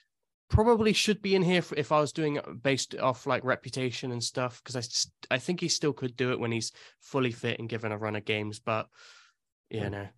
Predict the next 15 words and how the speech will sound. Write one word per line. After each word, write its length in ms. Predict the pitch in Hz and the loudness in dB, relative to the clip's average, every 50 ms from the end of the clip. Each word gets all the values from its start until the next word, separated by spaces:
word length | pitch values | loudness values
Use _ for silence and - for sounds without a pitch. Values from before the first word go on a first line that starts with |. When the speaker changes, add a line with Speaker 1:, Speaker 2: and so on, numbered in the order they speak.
| - - | -4 0
Speaker 1:
is 200 | 143 131 123 - | 0 0 0 0
what 140 | 131 123 123 | -2 -2 0
it 100 | 117 117 | 0 2
is 220 | 120 110 - - | 2 0 0 -2
ultimately 460 | 120 110 104 - - 110 90 110 110 | -6 -6 -8 -8 -8 -8 -8 -8 -8
at 80 | 113 - | -8 -8
the, 120 | 113 110 - - | -10 -12 -10 -8
at 240 | 117 113 - - | -8 -8 -8 -8
the, 100 | 113 113 - - | -12 -14 -14 -14
it's 120 | - - - | -14 -12 -10
a 40 | 117 | -4
ruthless 500 | 120 143 143 131 - - 131 117 - - | 0 2 2 2 0 -4 -6 -6 -4 -4
game. 320 | - 113 107 104 101 - _ _ - - _ _ _ _ _ _ _ _ _ _ - | -4 -4 -4 -4 -8 -12 _ _ -20 -20 _ _ _ _ _ _ _ _ _ _ 0
Speaker 2:
All 100 | 98 107 | 4 6
right. 160 | 131 120 - | 6 6 6